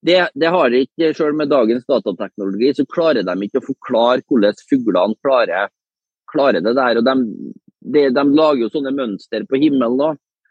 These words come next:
da er jo e-, en av, en av teoriene er jo at, eh, at fuglene kommuniserer med tankeoverføring.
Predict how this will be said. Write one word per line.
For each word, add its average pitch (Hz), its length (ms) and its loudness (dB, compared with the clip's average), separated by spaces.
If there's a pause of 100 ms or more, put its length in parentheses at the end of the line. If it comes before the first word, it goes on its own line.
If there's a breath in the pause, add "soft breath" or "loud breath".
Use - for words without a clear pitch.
(460)
da 156 200 2
er 170 80 4
jo 151 120 4
e-, 156 280 4
en 143 280 2
av, 139 340 0
en 131 260 -2
av 131 160 -4
teoriene 127 840 0
er 104 100 0
jo 98 160 0
at, 113 140 -6 (160)
eh, 113 260 0
at 110 440 -6
fuglene 98 440 0
kommuniserer 107 800 2
med 104 400 0
tankeoverføring. 104 840 2